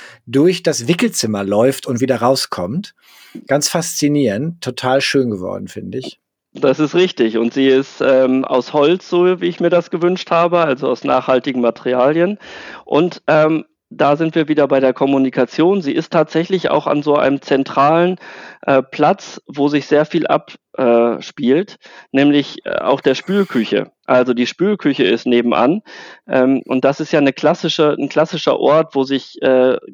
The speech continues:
Speaker 2: wo sich Camper auch treffen. Ähm, da, man braucht eine Zeit und man steht dann da und dann quatscht man mit dem Gegenüber. Und wir haben unsere Spülen auch so angeordnet, dass man auch das Gegenüber dann auch immer sieht, ähm, während man abwäscht.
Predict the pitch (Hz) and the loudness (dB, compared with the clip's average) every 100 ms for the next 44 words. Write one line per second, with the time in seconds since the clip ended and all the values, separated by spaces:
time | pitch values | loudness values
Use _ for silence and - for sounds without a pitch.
0 | - 131 135 143 - 143 143 110 117 - | -18 -8 -8 -6 -2 0 2 2 2 0
1 | 151 117 - _ - - - _ - 117 | 0 -2 -8 _ -20 -20 -20 _ 0 2
2 | 117 120 - - - 123 135 202 - 185 | 2 -2 -4 -2 0 0 2 0 0 -2
3 | - 165 165 180 - 131 127 123 - 180 | 2 2 4 0 -4 -4 -2 -2 0 2
4 | 175 151 147 147 147 131 123 123 156 - | 2 2 2 4 4 2 0 0 -2 -4
5 | - 139 127 131 120 117 117 - 170 185 | -2 0 2 0 0 0 -2 -2 0 2
6 | 202 - - _ _ _ - - 127 139 | 0 -4 -20 _ _ _ -8 -2 0 0
7 | 139 135 131 - 160 170 160 98 120 - | 0 -2 -4 -2 0 2 2 0 -2 -2
8 | 147 175 180 - - 147 151 127 139 147 | 2 2 0 -2 -2 0 2 2 2 0
9 | 139 135 127 135 135 - 123 - 123 - | -2 -2 0 0 2 0 -4 -6 -6 -2
10 | 123 127 127 120 123 117 107 160 113 120 | -2 -2 0 0 2 -2 -4 -4 -4 -2
11 | 196 - _ - - - - 143 143 147 | -4 -6 _ -20 -20 -18 -2 2 4 2
12 | 151 156 - 143 147 147 143 147 147 156 | 2 -2 -4 0 2 2 0 0 0 -2
13 | - 165 185 - | -2 -2 -2 -6